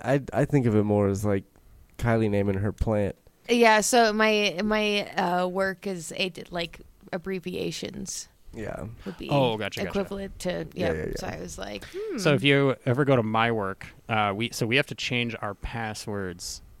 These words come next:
Speaker 3: I think every sixty days or something like that
Speaker 1: Mm.
Speaker 3: on all of our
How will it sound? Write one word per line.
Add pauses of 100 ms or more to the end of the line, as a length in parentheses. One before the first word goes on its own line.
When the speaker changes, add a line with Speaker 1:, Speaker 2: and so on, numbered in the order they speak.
(140)
Speaker 3:
I
think
every (380)
sixty
days
or
something
like
that
Speaker 1:
Mm.
Speaker 3:
on
all
of
our